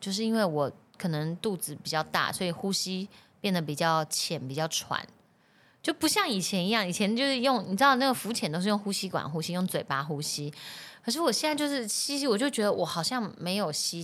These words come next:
到，你会觉得氧气有点不足，然后常常就会，就是会自己就会喝到海水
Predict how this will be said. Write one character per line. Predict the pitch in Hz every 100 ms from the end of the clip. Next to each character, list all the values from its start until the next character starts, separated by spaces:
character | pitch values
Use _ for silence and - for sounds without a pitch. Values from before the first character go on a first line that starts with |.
| -
到， | 165 - -
你 | -
会 | 240
觉 | 277
得 | 196
氧 | 180 127
气 | - 190
有 |
点 | 156 131
不 | 147
足， | 160 - - - - - -
然 | 202
后 | 254
常 | - 170
常 | 196
就 | 202
会， | 208 208 196 - - 185
就 | 190 233
是 | 220
会 | 208 202 -
自 | 226
己 | 170
就 | 175
会 | 185
喝 | 185
到 | 175 165
海 | 160 -
水 | 143 - -